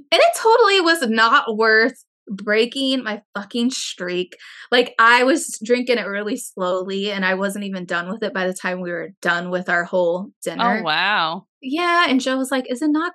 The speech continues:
Speaker 1: good?" I'm like, "It's fine, but I definitely didn't need to, like,
Speaker 2: Yeah,
Speaker 1: I didn't need
Speaker 2: to
Speaker 1: to
Speaker 2: do it.
Speaker 1: have it." Yeah.
Speaker 2: Yeah.
Speaker 1: So I was kind of up, I, I don't know. It's, it's not a big deal, but I
Speaker 2: No.
Speaker 1: just was like, I wanted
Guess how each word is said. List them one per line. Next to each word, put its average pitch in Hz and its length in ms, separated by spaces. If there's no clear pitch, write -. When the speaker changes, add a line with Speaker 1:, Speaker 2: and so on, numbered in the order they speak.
Speaker 1:
good?" 262 340
I'm 269 160
like, 330 180
"It's - 320
fine, 294 640
but 220 340
I 220 160
definitely 277 440
didn't 196 280
need 180 300
to, - 140
like, - 280
Speaker 2:
Yeah, 156 260
Speaker 1:
I 208 40
didn't 220 200
need 196 200
Speaker 2:
to 180 80
Speaker 1:
to 156 40
Speaker 2:
do 147 60
it. - 40
Speaker 1:
have 147 300
it." 147 300
Yeah. - 300
Speaker 2:
Yeah. 156 340
Speaker 1:
So - 180
I 381 160
was 381 120
kind 285 240
of 208 120
up, 170 180
I, 320 240
I 311 120
don't 170 160
know. - 180
It's, - 280
it's 453 240
not 311 200
a 220 40
big 202 260
deal, 180 360
but 214 160
I 226 120
Speaker 2:
No. 233 100
Speaker 1:
just 190 240
was 294 160
like, 269 260
I 302 120
wanted 359 280